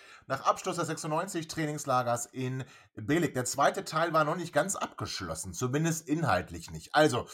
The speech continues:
Gerichtsposten haben wir besprochen, auch die immer wiederkehrende und vielleicht auch langsam mal finanziell kritische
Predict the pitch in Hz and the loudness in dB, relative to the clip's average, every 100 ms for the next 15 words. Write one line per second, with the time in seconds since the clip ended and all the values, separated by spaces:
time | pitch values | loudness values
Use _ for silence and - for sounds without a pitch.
0 | - - - 131 127 - - 160 175 175 | -14 -14 -6 -2 0 -2 -4 -2 -2 0
1 | 151 151 135 123 - 147 190 214 220 _ | 0 0 -2 -4 2 4 4 0 -6 _
2 | - _ - 135 151 - - _ _ _ | -20 _ 4 6 6 2 -10 _ _ _
3 | - 139 135 131 123 _ 170 190 180 160 | -4 0 0 0 -8 _ 2 6 6 4
4 | 170 165 156 151 143 143 139 143 131 - | 0 2 0 2 0 0 -2 -2 -4 -4
5 | 127 120 123 165 165 - 131 123 123 156 | -2 2 4 2 0 0 0 0 -2 0
6 | 139 135 123 120 123 113 110 117 131 143 | 2 2 0 -2 -6 -6 -6 -4 -4 -4
7 | 143 143 135 - 123 | -6 -6 -4 -4 -6